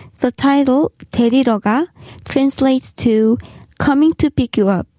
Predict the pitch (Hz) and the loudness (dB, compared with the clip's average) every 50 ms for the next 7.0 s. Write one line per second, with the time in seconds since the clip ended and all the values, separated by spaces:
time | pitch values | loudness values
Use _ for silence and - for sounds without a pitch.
0 | _ _ _ _ _ _ _ _ _ _ _ _ _ _ - - 254 240 - - | _ _ _ _ _ _ _ _ _ _ _ _ _ _ -6 -6 -4 -4 -4 -4
1 | - - 240 247 - 311 302 - 330 311 - 247 247 247 247 254 254 254 262 - | -2 -2 -2 -2 0 -2 0 0 0 0 2 2 2 2 2 2 2 2 0 -2
2 | - - - - 226 208 208 214 - - - - - - - 202 202 196 190 190 | -4 -8 -4 0 0 2 2 0 0 0 -2 -4 -4 -2 0 0 2 2 2 0
3 | 214 - - - - - - - _ _ - - 185 - - - 220 220 214 - | 0 -2 -6 -14 -20 -20 -20 -20 _ _ -2 0 0 0 0 0 0 0 0 0
4 | 190 180 180 196 220 - - _ _ - - _ _ _ _ _ _ _ _ _ | 0 0 0 0 -2 -4 -10 _ _ -20 -20 _ _ _ _ _ _ _ _ _
5 | _ _ _ _ _ _ _ - - - - - - 311 330 339 370 381 359 - | _ _ _ _ _ _ _ -4 -4 -4 -4 -2 -2 0 0 2 0 0 0 0
6 | 311 285 277 247 240 - 254 214 220 208 208 - - - - 208 208 247 277 | 0 0 2 0 0 0 -2 -2 -2 -4 -4 -8 -8 -4 -2 0 2 2 0